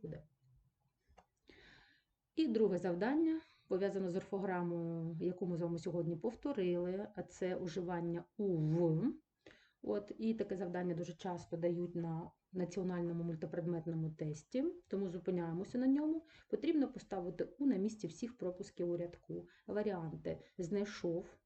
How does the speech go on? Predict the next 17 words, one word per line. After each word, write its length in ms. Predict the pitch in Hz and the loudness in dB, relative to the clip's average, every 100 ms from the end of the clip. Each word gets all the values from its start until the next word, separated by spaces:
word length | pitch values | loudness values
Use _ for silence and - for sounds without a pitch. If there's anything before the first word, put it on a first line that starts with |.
| _ _ _ _ | _ _ _ _
лісі, 560 | 190 202 214 214 - 226 - | 0 0 0 -4 -6 -8 -6
бути 340 | 185 214 214 | -4 -2 -2
в 40 | |
формі, 520 | 208 - 190 190 190 208 - - | -4 -2 -2 -2 -6 -10 -16 -20
сталося 540 | - 214 196 180 - | -4 -2 0 -2 -4
канаві, 500 | 175 185 175 170 165 | -8 -2 0 0 -2
плавала 480 | 170 175 165 160 156 | -2 -2 0 0 0
воді, 440 | 151 156 165 220 302 - | 0 -2 -2 -2 -4 -6
заховала 560 | 165 185 202 185 175 175 | -4 -4 -2 -2 0 -2
шухляду, 640 | - 170 180 202 247 240 | -6 -4 -2 0 0 0
осінь 400 | - 175 - 175 | 0 -2 -2 0
місті, 420 | 175 175 175 - 175 | 2 0 -2 -4 -4
надруковано 680 | 175 170 185 180 165 165 | -2 -2 0 0 0 0
в 20 | 156 | -2
газеті, 460 | 160 165 247 - | -2 0 -2 -2
розчинив 580 | 165 160 - 156 175 202 | -6 -6 -8 -6 -4 -6
воді. 340 | 165 160 - | -8 -8 -10